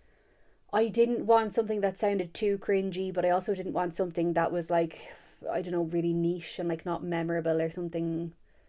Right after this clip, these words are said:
'Cause the old one, the old one, actually, there was a lot of speculation over whether it was Kiki with Kiki or Kiki with Cece.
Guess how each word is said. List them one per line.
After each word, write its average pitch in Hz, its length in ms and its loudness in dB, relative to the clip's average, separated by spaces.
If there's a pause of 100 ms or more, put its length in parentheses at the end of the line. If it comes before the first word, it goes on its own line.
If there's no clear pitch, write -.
(680)
'Cause 202 180 -6
the 208 160 0
old 262 220 6
one, 220 260 2 (260)
the 208 100 0
old 339 120 8 (120)
one, 277 100 4
actually, 220 180 2
there 196 80 8
was 190 80 0
a 190 40 6
lot 180 100 6
of 185 40 -4
speculation 185 540 0
over 170 240 0
whether 165 240 6
it 156 80 6
was 160 100 -4
Kiki 175 380 -4
with 165 140 -4
Kiki 170 440 -2
or 165 140 -2
Kiki 165 400 -4
with 160 120 2
Cece. 254 640 -2